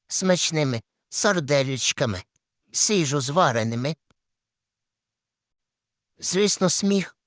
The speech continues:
найкращі ліки, але не при діареї. Страшніше за фотокартку в паспорті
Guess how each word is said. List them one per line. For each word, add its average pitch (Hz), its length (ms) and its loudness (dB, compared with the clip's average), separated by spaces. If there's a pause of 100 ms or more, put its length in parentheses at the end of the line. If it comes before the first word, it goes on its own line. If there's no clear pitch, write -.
найкращі 185 640 2
ліки, 127 340 -8 (540)
але 196 300 2
не 143 140 0
при 139 180 -6
діареї. 117 600 -2 (1040)
Страшніше 202 760 0
за 135 140 -2
фотокартку 160 720 -2
в 131 60 -8
паспорті - 680 -4